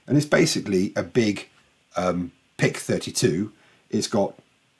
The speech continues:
two inputs on these small B N C connectors and two outputs. But you've also got inputs and outputs on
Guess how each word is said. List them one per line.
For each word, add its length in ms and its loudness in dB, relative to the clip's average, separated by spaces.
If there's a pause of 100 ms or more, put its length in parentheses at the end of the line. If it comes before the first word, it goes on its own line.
(160)
two 140 6
inputs 440 4
on 120 0
these 200 2
small 300 4
B 160 2
N 80 4
C 160 -2
connectors 440 -8
and 100 -10
two 100 -2
outputs. 580 -4 (240)
But 100 6
you've 100 8
also 280 8
got 220 0
inputs 460 0
and 260 -6
outputs 600 -6
on 400 -4